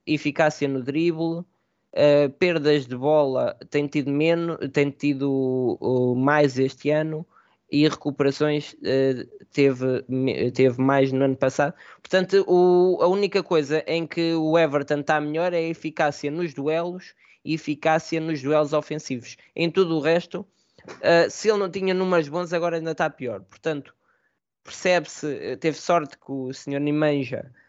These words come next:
eh, lesionou-se e pelo que se pare-, pelo que ou-, ouvi dizer, é algo que pode ainda demorar algum tempo. Temos um Darwin em boa forma, pelo que se viu ontem, ou pelo menos a marcar metade daquilo que tem.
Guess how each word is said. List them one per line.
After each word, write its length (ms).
eh, 720
lesionou-se 760
e 140
pelo 300
que 80
se 120
pare-, 640
pelo 200
que 120
ou-, 320
ouvi 240
dizer, 460
é 100
algo 240
que 60
pode 240
ainda 180
demorar 280
algum 320
tempo. 360
Temos 300
um 120
Darwin 360
em 80
boa 200
forma, 340
pelo 200
que 60
se 120
viu 260
ontem, 400
ou 320
pelo 200
menos 320
a 80
marcar 520
metade 420
daquilo 300
que 80
tem. 380